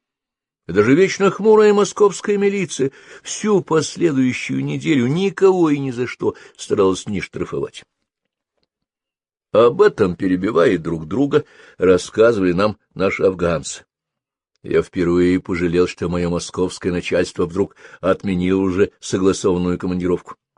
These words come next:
Пожалел, потому что невероятно завидовал нашим гостям-афганцам, пережившим, может быть, лучшие часы своей жизни. Они гордились этими часами,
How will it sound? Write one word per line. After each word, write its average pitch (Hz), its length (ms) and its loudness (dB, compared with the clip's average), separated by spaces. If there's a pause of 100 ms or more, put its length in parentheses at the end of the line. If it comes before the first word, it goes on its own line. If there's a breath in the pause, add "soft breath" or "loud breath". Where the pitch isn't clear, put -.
(120)
Пожалел, 104 640 2 (840)
потому 82 200 -10
что - 200 -6
невероятно 78 600 -2
завидовал 131 640 0
нашим 127 380 -2
гостям-афганцам, 110 920 -6 (540)
пережившим, 90 600 -4
может 85 160 -4
быть, - 200 -8 (520)
лучшие 101 480 -4
часы - 340 -12
своей 69 320 -12
жизни. 69 340 -14 (1200)
Они 135 380 4
гордились 113 680 0
этими 98 240 -4
часами, 87 560 -4